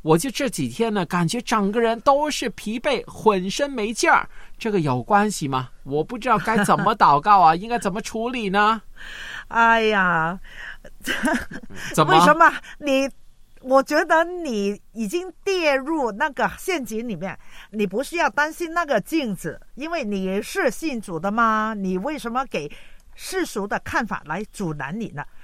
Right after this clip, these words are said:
Speaker 2: 你要记住，就是圣经怎么说？圣经说，“那在你们里面的，比那在世界上的更大。”约翰一书四章四节这样说的。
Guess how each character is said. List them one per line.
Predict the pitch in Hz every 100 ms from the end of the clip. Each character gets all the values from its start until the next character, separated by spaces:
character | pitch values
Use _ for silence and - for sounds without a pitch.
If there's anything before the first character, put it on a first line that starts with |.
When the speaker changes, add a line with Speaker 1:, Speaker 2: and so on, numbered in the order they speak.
| - - - -
Speaker 2:
你 | 214 208 196 -
要 | 339 311
记 | - 339 254
住， | 269 214 - -
就 | - 349
是 | 339
圣 | - 285
经 | 294 262
怎 | 147
么 | 139
说？ | 220 196 -
圣 | - -
经 | 240 311 302
说 | - 302 285 - - - - - - -
，“那 | 370 311
在 | - 330
你 | 226 170
们 | 190 240 320
里 | 190
面 | 165 254 214
的， | 175 - - - -
比 | 202
那 | 214 349 330
在 | 190 320 233
世 | 165 - 392 269
界 | 202 294 226
上 | 233 226
的 | 180 -
更 | 349 285 202
大。” | - 220 160 110 - - -
约 | 220
翰 | 247 285 220
一 | 190 214
书 | - 220 196
四 | - 254 160
章 | 202 196
四 | - - 190
节 | - 110 113 143 - -
这 | 226
样 | 240 156
说 | - 202 202 202
的。 | 156